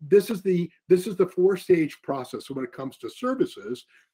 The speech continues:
that's the way you need to think about it. You need to think about it as a long-term kind of sale, that you've got a number of sales interventions,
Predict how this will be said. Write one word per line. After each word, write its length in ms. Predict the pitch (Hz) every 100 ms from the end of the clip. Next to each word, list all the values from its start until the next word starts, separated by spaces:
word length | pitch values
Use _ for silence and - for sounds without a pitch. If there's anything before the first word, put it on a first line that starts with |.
| -
that's 320 | 151 185 185
the 100 | 196
way 160 | 185 175
you 160 | 170 160
need 200 | 151 147
to 100 | 139
think 240 | 175 175
about 220 | 127 107
it. 100 | 110
You 60 | 127
need 140 | 160 151
to 60 |
think 220 | 143 165
about 180 | 147 143
it 260 | 117 120 120 110 -
as 100 | 113
a 60 | 113
long-term 840 | 110 120 190 240 240 233 202 180
kind 140 | 175 175
of 100 | -
sale, 440 | 160 135 143 - _ _ _ _ _ -
that 160 | -
you've 140 | 139 127
got 240 | 131 127 - -
a 100 | 135
number 400 | 143 143 175 180
of 100 | 175
sales 400 | - 160 165 160
interventions, 840 | 196 202 170 143 120 139 139 139